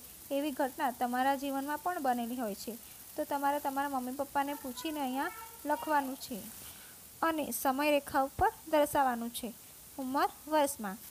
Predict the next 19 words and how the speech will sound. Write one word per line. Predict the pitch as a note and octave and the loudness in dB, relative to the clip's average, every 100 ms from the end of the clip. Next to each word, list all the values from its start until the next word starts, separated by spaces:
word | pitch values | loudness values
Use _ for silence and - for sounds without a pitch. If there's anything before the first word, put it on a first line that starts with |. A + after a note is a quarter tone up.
| - - - | -18 -16 -4
તમે | B3+ C4+ D#4 | -2 0 2
જેમના | D#4+ D#4 D#4 | 0 0 2
વખાણ | C#4+ C4 D4+ D4+ | 2 0 0 0
કરો | D#4 F#4+ | 2 2
છો | G#4+ - C#4+ - - - | 2 -2 -4 -6 -18 -6
તેવા | C#4+ C4+ D#4 | 0 4 4
લોકોની | D#4+ D#4+ D#4+ D4+ | 2 0 -4 -4
જીવનરેખા | - C4+ D4 D4+ D4 D#4+ | -6 -4 -2 0 0 0
બનાવો. | C#4+ C4+ C#4+ D4+ F#4 - - - - | 0 0 0 0 -2 -4 -18 -16 -6
આ | C#4+ | -4
તમારા | D#4 D4 C#4+ C#4+ | -2 0 2 2
કુટુંબ, | D4 C4+ - E4+ D4+ | 2 -4 -4 -4 -2
મિત્રો, | C4 C4 E4+ A4+ - - - | -2 0 0 0 -6 -14 -12
શિક્ષકો | - C4 - D#4 D4 G4+ | -8 -6 -4 -2 0 0
વગેરેમાંથી | F4 B3+ C4+ C#4 C#4 C#4 F4 G#4 - - - | 2 2 0 0 -2 -4 -4 -8 -10 -18 -10
કોઈ | - A#3+ | -2 -2
પણ | A#3+ F4 A#4 - | 2 0 0 -2
હોઈ | C#4+ | 0
શકે. | C4 B3+ - | 0 -2 -4